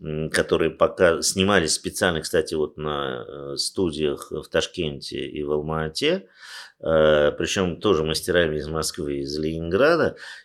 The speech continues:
И что интересно, а, в этих, э, киносборниках оживали герои довоенных фильмов.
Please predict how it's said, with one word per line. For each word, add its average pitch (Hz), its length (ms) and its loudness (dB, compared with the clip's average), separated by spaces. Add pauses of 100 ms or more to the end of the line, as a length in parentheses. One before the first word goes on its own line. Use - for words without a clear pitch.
И - 60 -14
что 110 300 4
интересно, 98 840 -2
а, 76 460 -2
в 76 200 0
этих, 110 440 4
э, 73 600 0
киносборниках 98 960 0
оживали 92 460 2
герои 107 380 2
довоенных 101 500 0
фильмов. 82 360 -4